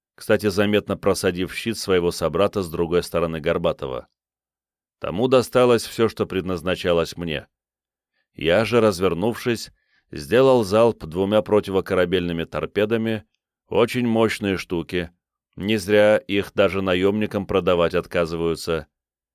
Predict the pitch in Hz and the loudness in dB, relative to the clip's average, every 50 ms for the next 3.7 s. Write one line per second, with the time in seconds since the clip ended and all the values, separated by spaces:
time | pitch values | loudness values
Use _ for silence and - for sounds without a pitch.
0 | _ _ _ _ _ _ _ - 76 82 87 87 92 90 - 92 90 87 - 98 | _ _ _ _ _ _ _ 0 0 2 2 2 2 2 2 0 -2 0 0 0
1 | 95 87 90 85 - - 90 85 - - 90 87 82 - - - 92 82 - _ | 0 0 0 -2 -2 -4 -8 -8 -4 -2 0 0 0 -2 -4 -8 -8 -8 -8 _
2 | - 90 82 85 92 98 101 90 - - 87 85 - 92 90 90 78 78 82 80 | -2 -2 -2 0 -2 -4 -4 -6 -4 -4 -4 -2 -2 -2 -2 -2 -4 -6 -6 -6
3 | 78 78 76 - - 73 73 73 76 85 95 101 101 | -4 -6 -6 -6 -8 -8 -6 -2 0 0 0 0 -2